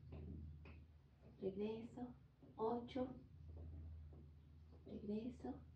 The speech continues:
nueve, y último, me voy a quedar lo más abajo que pueda, aunque sea aquí chiquito, me quedo, me quedo, me quedo, respiro, lento, inhalo, exhalo y relajo la espalda.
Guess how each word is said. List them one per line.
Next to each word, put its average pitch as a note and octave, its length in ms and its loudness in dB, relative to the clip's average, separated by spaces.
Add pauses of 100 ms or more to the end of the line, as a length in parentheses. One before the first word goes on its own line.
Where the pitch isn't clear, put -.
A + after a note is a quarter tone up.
(260)
nueve, B3+ 540 8 (1900)
y A#3+ 140 10
último, C4+ 500 10 (340)
me G#3 120 10
voy A3+ 140 12
a B3+ 100 12
quedar A3+ 240 12
lo A3+ 80 12
más C4 200 12
abajo F4 240 12
que D4+ 100 10
pueda, B3 260 12
aunque C4 240 12
sea D4 140 12
aquí G#4 220 12
chiquito, F4 480 12 (360)
me A3+ 180 10
quedo, C4 460 12
me A3 180 10
quedo, A#3+ 380 12
me G#3+ 160 12
quedo, B3 340 12
respiro, B3+ 840 10 (200)
lento, C4 800 12
inhalo, A#3 720 12 (1400)
exhalo A#3 580 12
y - 20 12
relajo G3 380 12
la F#3 80 6
espalda. A3+ 840 12